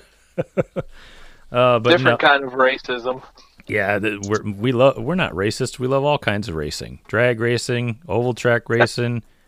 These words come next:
Speaker 1: mud racing, dirt bike racing. We're not racist. But anyway, thank you, Sir Moss. You will be missed.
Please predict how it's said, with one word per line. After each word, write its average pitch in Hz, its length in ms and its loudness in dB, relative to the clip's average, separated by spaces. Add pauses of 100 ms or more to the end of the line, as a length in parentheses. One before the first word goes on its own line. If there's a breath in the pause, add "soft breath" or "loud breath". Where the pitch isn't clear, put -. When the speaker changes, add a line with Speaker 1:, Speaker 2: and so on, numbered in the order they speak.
(840 soft breath)
Speaker 1:
mud 117 220 2
racing, 117 580 2 (420)
dirt 127 180 4
bike 127 280 4
racing. 127 500 2 (180)
We're 143 200 -2
not 101 180 -4
racist. 85 440 -6 (1120 soft breath)
But 127 120 2
anyway, 131 300 2
thank 139 300 2
you, 123 80 2
Sir 131 180 -2
Moss. 123 480 0
You 117 160 -2
will 123 220 2
be 113 180 -2
missed. 101 440 -6